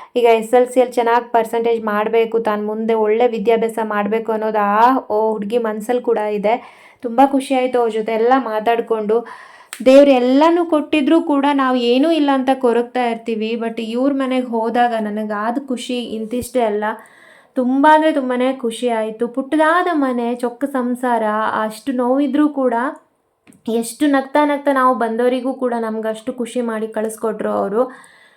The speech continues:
ಎಲ್ಲಕ್ಕಿಂತ ಆ ತಾಯಿಗೆ ಹ್ಯಾಟ್ಸ್ ಆಫ್ ಹೇಳ್ತೀನಿ. ಯಾಕಂದ್ರೆ ಇಪ್ಪತ್ತೆರಡು ವರ್ಷ ಅವರಿಗೆ, ವೆಂಕಟೇಶ್ ಅವರಿಗೆ,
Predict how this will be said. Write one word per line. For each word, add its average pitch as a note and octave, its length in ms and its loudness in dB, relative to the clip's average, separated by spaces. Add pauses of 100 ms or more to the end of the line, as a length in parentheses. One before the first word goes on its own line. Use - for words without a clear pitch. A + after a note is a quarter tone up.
(120)
ಎಲ್ಲಕ್ಕಿಂತ C#4+ 540 2
ಆ A#3+ 100 -2
ತಾಯಿಗೆ A#3+ 380 0
ಹ್ಯಾಟ್ಸ್ A#3 220 -4
ಆಫ್ A3 160 -2
ಹೇಳ್ತೀನಿ. G#3+ 300 -4
ಯಾಕಂದ್ರೆ B3 340 -2
ಇಪ್ಪತ್ತೆರಡು B3 560 0
ವರ್ಷ G#3+ 280 -2 (100)
ಅವರಿಗೆ, G#3+ 280 -4
ವೆಂಕಟೇಶ್ G#3 460 -8
ಅವರಿಗೆ, G#3+ 500 -6